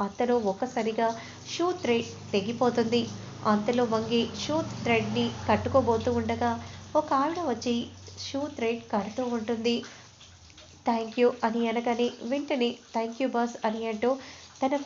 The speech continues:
మొహాన్ని చూపించకుండా వెనుక వైపు నుండి పరిగెత్తుకుంటూ వెళ్ళిపోతూ ఉంటుంది. ఇక కట్ చేస్తే నెక్స్ట్ సీన్‌లో మాత్రం గగన్కి చాలా ఆయాసం వస్తుంది. అంతలో, "ఇదిగోండి బాస్" అని అంటూ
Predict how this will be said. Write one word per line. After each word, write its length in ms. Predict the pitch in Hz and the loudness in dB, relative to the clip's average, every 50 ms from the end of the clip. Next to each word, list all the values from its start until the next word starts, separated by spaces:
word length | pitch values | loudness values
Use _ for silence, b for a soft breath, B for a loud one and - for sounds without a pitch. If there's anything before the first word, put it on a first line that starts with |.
| - - | -4 -2
మొహాన్ని 420 | 214 247 247 247 311 320 349 330 | 0 0 0 0 -2 -4 -4 -4
చూపించకుండా 760 | - - 233 233 226 262 240 - 254 262 - 240 226 233 226 240 269 - - | -2 -2 -2 -2 -2 -2 -2 -2 -2 -2 -2 -2 0 0 0 0 0 -4 -4
వెనుక 300 | 233 226 220 220 240 240 262 | -4 -2 -2 -2 -2 -2 -2
వైపు 280 | 247 233 220 220 220 | -2 -2 -2 -2 -2
నుండి 320 | 247 233 233 226 226 240 233 - - - | -2 -2 -2 0 2 2 0 0 0 0
పరిగెత్తుకుంటూ 760 | - 233 220 214 220 247 240 - 247 240 240 220 214 226 254 294 294 - | 0 0 0 2 0 -2 -2 -2 -4 -4 -4 -4 -2 -2 -2 -2 -4 -4
వెళ్ళిపోతూ 580 | 233 240 220 220 233 247 254 240 220 214 226 247 262 | -4 -2 -2 -2 -2 -2 0 -2 -2 0 0 0 0
ఉంటుంది. 420 | 262 233 214 208 220 220 214 226 - - B B B B B B B B B - - | 0 -2 -2 -2 -2 0 0 0 -2 -2 B B B B B B B B B -8 -6
ఇక 140 | 302 302 - 339 | -4 -2 -2 0
కట్ 220 | 339 320 294 294 - | 2 2 2 2 0
చేస్తే 340 | - 294 277 - - 254 240 226 233 - - - - - - - - - - - - - - - - - - - - - - - - - - - - | -2 -4 -4 0 0 2 2 2 0 -6 -12 -18 -20 -20 -20 -20 -20 -20 -20 -20 -20 -20 -20 -20 -20 -20 -20 -20 -20 -20 -20 -20 -20 -20 -20 -4 -2
నెక్స్ట్ 240 | 269 277 277 - - | -2 -2 -2 -6 -8
సీన్‌లో 300 | 302 - 302 277 277 285 277 | -6 -6 -6 -4 -2 -2 -2
మాత్రం 340 | 269 240 - - 254 233 226 - B B B B B - - - - - 254 | -2 -4 -2 0 0 0 0 -2 B B B B B -20 -18 -14 -12 -8 -2
గగన్కి 460 | 214 247 262 269 320 320 - - 320 | 2 2 4 4 2 -2 -2 -4 -6
చాలా 360 | 302 - 262 247 247 247 240 233 247 - - - | -2 -2 -2 0 0 0 0 -2 -4 -4 -6 -4
ఆయాసం 400 | 208 202 214 240 247 247 - 233 | -4 -2 -2 -4 -4 -6 -6 -4
వస్తుంది. 420 | 220 226 214 220 - 233 220 240 233 - - - - - | -4 -4 -4 -4 -6 -4 -4 -4 -6 -8 -12 -18 -10 -6
అంతలో, 340 | 226 208 208 - 247 233 240 233 - - | -6 -6 -4 -4 -4 -2 -2 -4 -4 -4
"ఇదిగోండి 400 | 226 226 226 233 - 269 254 247 | -4 -4 -4 -4 -4 -4 -4 -4
బాస్" 280 | 214 226 233 226 226 - - | -2 -2 -4 -4 -6 -8 -8
అని 220 | - 208 208 240 233 233 | -8 -8 -6 -6 -8 -8
అంటూ 200 | 220 214 - | -6 -4 -4